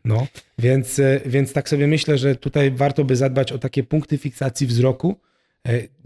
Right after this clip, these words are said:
kiedy, kiedy i muszę być na mak-, na maksa skoncentrowany na tym, co się dzieje, e, przerzucać ten wzrok często z punktu do punktu,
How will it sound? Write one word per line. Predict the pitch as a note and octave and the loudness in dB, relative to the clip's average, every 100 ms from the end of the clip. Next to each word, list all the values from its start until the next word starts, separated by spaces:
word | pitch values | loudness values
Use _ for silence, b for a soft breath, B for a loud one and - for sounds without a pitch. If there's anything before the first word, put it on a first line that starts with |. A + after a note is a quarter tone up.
| C3 _ | -18 _
kiedy, | - C#3 B2+ C3 C3 | -2 2 4 2 2
kiedy | C3+ B2+ C3+ | 0 2 2
i | C3+ C3 D3 | 2 -4 -6
muszę | C3+ C3 C#3 D3 | -6 -2 2 2
być | C3+ | 2
na | B2+ | 2
mak-, | B2 A#2+ C#3+ | -2 -6 -4
na | B2+ B2+ | -2 0
maksa | C#3+ - A2+ | -2 -4 -8
skoncentrowany | - B2 B2 A#2+ B2+ B2 B2 | -4 -2 -2 0 0 0 0
na | B2 | -2
tym, | A#2 A#2 | -4 -6
co | A2+ | -6
się | B2 | -6
dzieje, | A2+ B2 C#3 G3 _ _ _ _ _ _ - | 0 2 2 -2 _ _ _ _ _ _ -4
e, | A#2 A#2 A#2 A#2+ - | 0 2 2 -2 -6
przerzucać | - A#2 D#3+ D3+ B2+ | -2 0 2 0 0
ten | C3+ | 0
wzrok | A#2+ A#2+ B2+ - | 2 2 0 0
często | C3 A#2+ - | -2 -2 -2
z | A2+ | -4
punktu | - C#3+ - C3+ | -2 -2 0 0
do | B2 | 2
punktu, | A#2 C3+ C3+ - E3 G#3 | 2 2 0 0 -2 -2